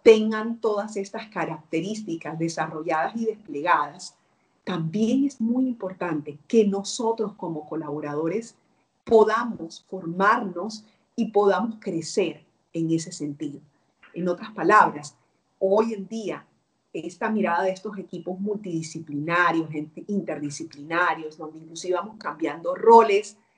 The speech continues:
hoy, eh, la persona que va a dirigir este equipo eres tú, no va a ser el líder formal, etcétera, nos está abriendo posibilidades a que todos podamos tener un liderazgo activo.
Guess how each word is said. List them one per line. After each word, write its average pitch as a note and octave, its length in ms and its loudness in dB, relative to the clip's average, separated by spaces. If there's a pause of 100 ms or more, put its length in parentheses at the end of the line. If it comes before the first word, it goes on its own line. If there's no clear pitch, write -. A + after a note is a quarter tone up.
(160)
hoy, G#3 320 4 (180)
eh, E3 140 -8
la E3 140 -8
persona E3 360 -10
que F3 100 -10
va D3+ 80 -6
a D3+ 40 -6
dirigir D#3 260 -8
este D#3+ 180 -12
equipo E3 460 -6
eres D#3 300 -12
tú, C#4 280 6
no F#3 160 -6
va E3 100 -2
a E3 40 -6
ser D#3 220 -4
el D3+ 160 -6
líder D#3 280 -4
formal, G#3 560 0
etcétera, E3 580 -6 (420)
nos A3 200 2
está - 200 -6
abriendo B3 380 -4
posibilidades F3+ 840 -6
a G3+ 80 -18
que E3 100 -10
todos F#3+ 440 -4
podamos F3+ 320 -10 (140)
tener E3 280 -4
un F#3+ 100 -6
liderazgo E3+ 440 -2
activo. - 420 -2